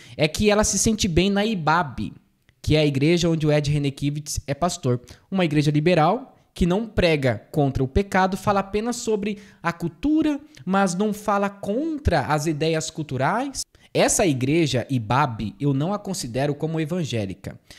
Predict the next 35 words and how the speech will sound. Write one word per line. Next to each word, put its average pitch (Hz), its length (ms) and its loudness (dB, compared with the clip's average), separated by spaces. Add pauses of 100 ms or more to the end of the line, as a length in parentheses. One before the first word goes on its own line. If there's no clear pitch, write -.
(280)
Além 220 260 2
disso, 170 380 0
né, 160 300 0 (120)
é, 127 320 2
o 117 200 0
pastor 170 560 2
Ed 165 220 2
Renekiewicz, 151 800 0 (420)
ele 160 200 -2
foi 214 240 -2
ali 170 140 2
convocado 160 680 0
pra 139 160 -4
uma 135 140 0
reunião 131 500 0
na 123 100 0
Convenção 117 460 -2
Batista 160 480 -6
e 170 80 -2
ele 185 120 -2
foi 240 160 -6
expulso 277 540 -6
da 160 100 -2
Convenção 165 420 -6
Batista. 180 540 -6 (460)
A 143 140 2
igreja 220 300 2
dele 175 240 0
não 226 160 -2
faz 208 240 -4
parte 190 300 -4
da 175 80 -4
Convenção 190 480 -6
Batista 196 440 -4
Nacional. 196 720 -4